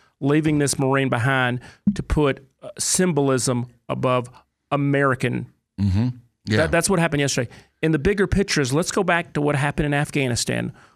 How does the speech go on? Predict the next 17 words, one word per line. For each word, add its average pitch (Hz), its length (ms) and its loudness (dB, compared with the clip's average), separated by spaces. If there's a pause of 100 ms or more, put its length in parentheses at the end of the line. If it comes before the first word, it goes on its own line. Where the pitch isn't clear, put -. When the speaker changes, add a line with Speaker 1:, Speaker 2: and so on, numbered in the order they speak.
Speaker 1:
when 135 140 0
those 123 180 0
thirteen 180 800 0 (520)
sailors 151 760 0
and 127 100 -6
soldiers, 143 600 0
Marines 139 720 0 (420)
died 127 540 2 (500)
because 139 460 0
of 131 280 -6
this 160 300 -2 (320)
administration 143 600 0
putting 135 240 -2 (140)
politics - 920 0
Speaker 2:
Yep. 185 220 0 (580)
Speaker 1:
above, 139 560 2 (540)
uh, 65 260 0